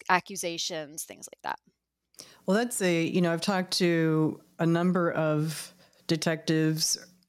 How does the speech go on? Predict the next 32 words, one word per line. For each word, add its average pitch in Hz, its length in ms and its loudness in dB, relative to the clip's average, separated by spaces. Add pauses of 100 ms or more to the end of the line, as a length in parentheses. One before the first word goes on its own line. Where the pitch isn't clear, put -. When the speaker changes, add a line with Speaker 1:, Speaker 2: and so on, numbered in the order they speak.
(100)
Speaker 2:
In 170 140 4
episode 165 380 0
five, 170 260 0
I 170 80 2
talked 165 380 -2
with 151 180 2
Detective 160 580 2
Moses 160 440 2
Castillo, 180 760 2 (120)
retired 165 580 2
from 156 420 2
L 160 160 2
A 160 140 2
P 165 180 0
D. 170 280 4
He 170 200 2
did 151 220 2
sexual 156 380 2
assault 156 520 2 (320)
I 180 160 2
think 214 220 4
his 156 220 4
unit 156 240 4
was 156 120 2
called - 280 -2
sexual 147 300 0
assault, 147 300 0
but 151 100 4
it 151 100 4
was 147 180 2
of 135 120 -4
children. 147 540 2